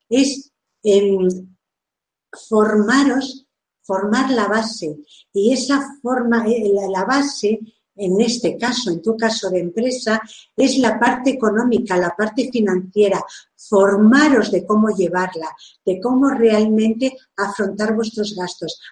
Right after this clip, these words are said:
afrontar vuestros beneficios y vuestras inversiones. Pero ahí necesitáis formación, estáis funcionando como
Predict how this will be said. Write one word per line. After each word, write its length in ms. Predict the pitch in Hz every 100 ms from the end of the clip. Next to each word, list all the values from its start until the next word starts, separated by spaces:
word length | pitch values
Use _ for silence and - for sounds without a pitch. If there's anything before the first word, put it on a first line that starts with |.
| -
afrontar 600 | 202 - 214 208 233 220
vuestros 420 | 226 - 240 -
beneficios 960 | 220 208 220 220 254 - 262 262 - _
y 140 | 226 220
vuestras 540 | 233 247 254 269 -
inversiones. 960 | 214 165 151 - 208 208 185 151 151 - - - -
Pero 260 | 190 196
ahí 420 | 208 285 294 - -
necesitáis 880 | 202 202 208 208 226 208 247 277 -
formación, 800 | 285 233 214 196 - 247 233 208 - -
estáis 440 | 196 196 269 262 285
funcionando 880 | 294 285 269 254 262 262 294 294 - _ _
como 540 | - 196 196 190 190